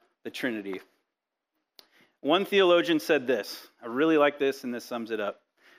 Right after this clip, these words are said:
"The Trinity is the greatest mystery of the Christian faith. Therefore, leave it alone." <laughs> That's it. That's all you need to know. Um,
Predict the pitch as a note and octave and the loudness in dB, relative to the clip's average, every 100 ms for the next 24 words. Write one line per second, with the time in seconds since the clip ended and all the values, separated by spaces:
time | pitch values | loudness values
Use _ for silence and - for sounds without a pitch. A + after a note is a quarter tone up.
0 | _ - - - G#3 G#3 A3 F#3+ D3 D3+ | _ -10 -4 0 2 4 4 4 2 -2
1 | B2+ D#3+ F#3+ G3+ F3 F3+ - F3+ E3 D3+ | 2 4 4 2 2 0 0 2 2 2
2 | B2+ - D3 - D3+ - B2+ A2+ - - | 0 0 -2 -2 -4 0 -2 -2 -8 -20
3 | _ _ _ - C3 E3+ E3+ E3+ F3+ F#3 | _ _ _ -2 2 2 2 2 4 2
4 | F3+ C3 C#3 C#3+ D3 C3 A2+ G2 G#2+ _ | -2 -4 0 0 0 0 -2 -6 -12 _
5 | _ _ _ - - - - - - - | _ _ _ -20 -20 -16 -12 -10 -8 -8
6 | - - - - C3+ D#3 - D#3 A#2+ D3 | -10 -10 -12 -2 0 2 4 2 2 0
7 | D3 D#3 D3 D3 D3 C#3 C3+ A#2 A2 - | 2 4 4 4 2 0 0 -2 -6 -14
8 | - - - - - - - - E3 F#3 | -20 -20 -20 -18 -16 -14 -12 2 6 6
9 | E3+ | 4